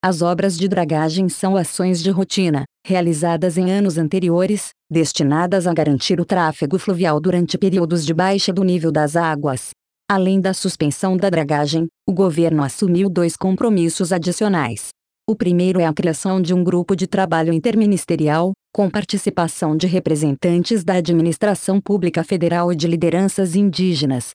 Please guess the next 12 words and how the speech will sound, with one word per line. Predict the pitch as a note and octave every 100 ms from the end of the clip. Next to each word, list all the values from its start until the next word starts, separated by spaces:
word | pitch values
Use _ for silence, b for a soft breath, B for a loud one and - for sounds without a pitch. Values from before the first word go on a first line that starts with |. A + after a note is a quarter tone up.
| _ _
para | F3 F#3+
discutir | E3+ F#3+ A3 - G3+
e | F#3+
orientar | F3+ F3+ E3+ F3 F3
os | -
processos | E3 E3 - E3+ E3 F3+
de | D3+
consulta | F3 F3+ E3+ - A3 G#3+ D#3+
prévia | F#3+ F#3 F#3 F3
às | F3+ -
comunidades | G3 E3+ E3+ D3+ E3 E3+ F3
afetadas. | F#3 - G#3+ - D#3 C3+ C#3 -